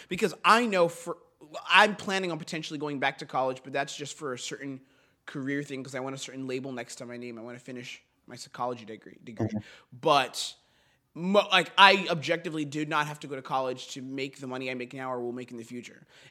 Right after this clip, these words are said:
Speaker 1: And there's p-, like, my dad didn't have to go to college. Um, like, he definitely didn't need what,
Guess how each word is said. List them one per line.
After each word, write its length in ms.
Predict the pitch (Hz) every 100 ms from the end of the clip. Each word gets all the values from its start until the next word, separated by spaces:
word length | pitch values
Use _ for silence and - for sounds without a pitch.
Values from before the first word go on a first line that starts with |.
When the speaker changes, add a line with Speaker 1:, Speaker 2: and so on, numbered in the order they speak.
| -
Speaker 1:
And 220 | 143 139
there's 220 | 135 139 - _
p-, 120 | - 185
like, 160 | 131
my 100 | 143
dad 240 | 143 151 113 117
didn't 220 | 143 143
have 120 | 127 131
to 60 |
go 60 | 127
to 60 | 123
college. 420 | 120 110 - - -
Um, 500 | 135 131 127 123 120
like, 160 | 127 131
he 260 | 139 143
definitely 360 | 139 135 151 131
didn't 240 | 135 117
need 220 | 123 127 120
what, 200 | 113